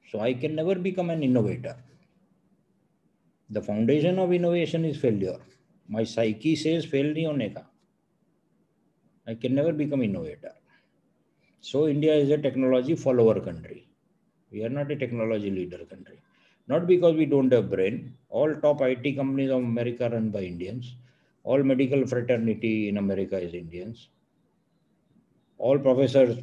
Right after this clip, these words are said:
successful professors in America are Indians. Last three personal doctors of American presidents are Indians. You go to any college and ask who is your best professor, they will give an Indian name. No problem with brain. Why we are afraid to fail here?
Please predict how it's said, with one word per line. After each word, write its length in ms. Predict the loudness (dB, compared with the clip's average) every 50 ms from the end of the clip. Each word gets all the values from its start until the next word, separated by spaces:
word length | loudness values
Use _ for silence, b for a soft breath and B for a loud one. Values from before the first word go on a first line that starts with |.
| -10 -16
successful 640 | -12 -10 -8 -8 -8 -4 -2 -2 -2 0 0 -2 -2
professors 560 | 0 0 0 0 0 0 2 4 4 4 4
in 120 | 2 2
America 440 | 2 2 0 0 0 -2 -4 -4 -8
are 100 | -6 -8
Indians. 540 | -10 -10 -10 -12 -12 -12 -12 -14 -18 -20 -20 _ _ _ _ _ _ _ _ -6
Last 280 | -2 0 0 -2 -2 -2
three 120 | -2 0
personal 420 | 2 0 0 0 -2 -4 -4 -2
doctors 420 | 0 0 -2 -2 -2 -2 0 2 2
of 60 | 2
American 500 | 2 2 2 2 0 -2 -2 -4 -4 -4
presidents 520 | -4 -6 -6 -6 -6 -6 -4 -4 -6 -6
are 100 | -8 -12 -12
Indians. 540 | -14 -14 -12 -12 -12 -12 -14 -16 -18 _ _ _ _ _ _ _ _ _ _ _ _
You 100 | -10 -6
go 160 | -2 -2 0 2
to 140 | 2 4
any 240 | 4 4 4 2 2
college 400 | 2 4 4 6 6 6 6 4
and 160 | 4 2 2
ask 260 | 2 0 0 -2 -2 0
who 140 | 2 2
is 120 | 4 4 4
your 120 | 4 4
best 260 | 6 6 4 4 2
professor, 420 | 0 -2 -2 0 -2 0 0 0 0
they 160 | 2 2 2
will 200 | 4 4 2 0
give 240 | -2 -2 0 0 2
an 180 | 2 2 2 2
Indian 360 | 2 2 2 0 0 -2 -2
name. 280 | -4 -4 -6 -8 -10 -12 _ _ _ _ _ _ _ _ _ -8
No 80 | -8 -4
problem 420 | 0 0 2 2 2 2 2 2
with 180 | 2 2 2 0
brain. 360 | 0 2 2 0 -2 -4 -10 _ _ _ _ _ _ _ _ _ _ _ _ _ _ _ _ _ _ _ _ _ _ _ _ _ _ _ _ _ _ _ _ _ _ _ _ -4
Why 240 | 0 2 4 4
we 360 | 4 4 2 2 2 0 -2 -2
are 140 | -2 -2
afraid 380 | -2 -2 -4 -4 -4 -4 -4 -4
to 100 | -6 -6
fail 200 | -4 -4 -4 -2
here? 280 | -2 -2 -2 -4 -6